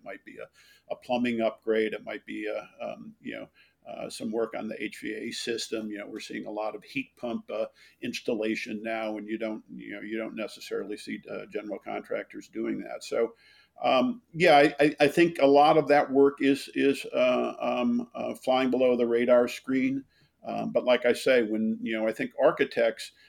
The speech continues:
uh, because there's usually some involvement, particularly on the non-residential side for any of those projects,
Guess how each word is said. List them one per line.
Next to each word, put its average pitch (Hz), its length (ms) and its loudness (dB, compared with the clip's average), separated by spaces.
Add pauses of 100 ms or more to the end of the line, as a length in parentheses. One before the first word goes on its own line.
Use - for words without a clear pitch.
(160)
uh, 120 60 -10
because 120 420 2
there's 147 220 2
usually 139 340 2
some 127 260 0
involvement, 117 520 6
particularly 113 500 -2
on 110 180 0
the 107 80 -2
non-residential 110 880 -4
side 117 460 0
for 107 200 -12
any 120 160 -2
of 107 120 -2
those 104 200 -6
projects, 101 640 -8